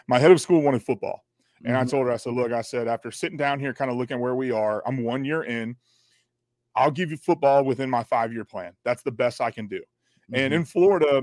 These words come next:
Speaker 1: we have, and it's very similar to, to Texas, and even here in North Carolina, we have six and eight-man tackle football leagues.
Speaker 2: Right.
Speaker 1: And, uh, and very recognized, you know, across the state and, and, you know, great organizations and programs that are ran through there.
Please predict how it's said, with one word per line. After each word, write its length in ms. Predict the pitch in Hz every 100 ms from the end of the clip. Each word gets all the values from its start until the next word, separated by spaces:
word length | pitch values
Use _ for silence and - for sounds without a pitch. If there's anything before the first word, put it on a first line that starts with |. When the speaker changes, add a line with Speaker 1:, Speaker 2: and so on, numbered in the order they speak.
| 131
Speaker 1:
we 160 | 135 135
have, 280 | 135 131 123
and 160 | 123
it's 200 | 123 123
very 160 | 135 143
similar 260 | - 143
to, 180 | 131 123
to 140 | 120 127
Texas, 580 | - 123 - 127 120 127
and 140 | 113 123
even 180 | 131
here 140 | 123 127
in 60 |
North 200 | 120 120
Carolina, 380 | - 117 117 113
we 160 | 117 131
have 180 | 120 113
six 360 | - 131 -
and 100 | 120 -
eight-man 300 | 113 113 107
tackle 320 | 113 107 101
football 440 | 110 95 87 - _ _
leagues. 440 | - 104 - - -
Speaker 2:
Right. 300 | 104 95 85
Speaker 1:
And, 280 | - 120 117
uh, 180 | 120 110 117
and 100 | 117
very 300 | 139 139 143
recognized, 960 | 131 139 139 123 123 123 120 120 107 -
you 100 | 113
know, 440 | 110 110 107 101
across 340 | 104 127 117
the 60 | -
state 400 | - 120 117 113
and, 160 | 110 110
and, 260 | 110 104 107 107
you 100 | 107
know, 200 | 101 - _ _ _ _ 131
great 280 | 123 143
organizations 720 | 135 143 135 120 131 127 127
and 80 | 117
programs 440 | 110 123 113 117 110
that 100 | 110
are 60 |
ran 240 | 107 110 104
through 140 | 123
there. 160 | 107